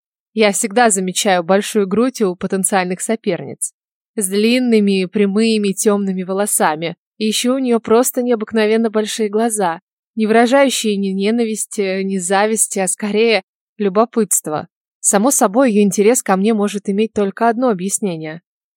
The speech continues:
Эта девушка – одна из многочисленных бывших. Прикончив ещё один коктейль, я начинаю даже получать удовольствие. Воображаю, будто мне снова шестнадцать и вхожу в драйв, отпуская напряжение последних недель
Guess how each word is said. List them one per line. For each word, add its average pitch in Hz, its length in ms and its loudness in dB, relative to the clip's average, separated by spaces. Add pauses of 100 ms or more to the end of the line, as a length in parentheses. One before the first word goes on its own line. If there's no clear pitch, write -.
(160)
Эта 254 280 2
девушка – 233 600 2
одна 214 420 4
из 226 100 0
многочисленных 202 800 0
бывших. 185 520 -4 (520)
Прикончив 277 540 2
ещё 269 340 4
один 233 300 4
коктейль, 277 440 4
я 254 120 4
начинаю 233 400 2
даже 226 240 4
получать 226 500 2
удовольствие. 190 720 0 (380)
Воображаю, 247 760 4
будто 240 340 0
мне 233 180 4
снова 254 360 4
шестнадцать 233 640 0
и 220 60 0
вхожу 220 380 0
в 208 60 -6
драйв, 190 380 0 (400)
отпуская 254 540 2
напряжение 233 640 2
последних 214 720 2
недель 220 480 2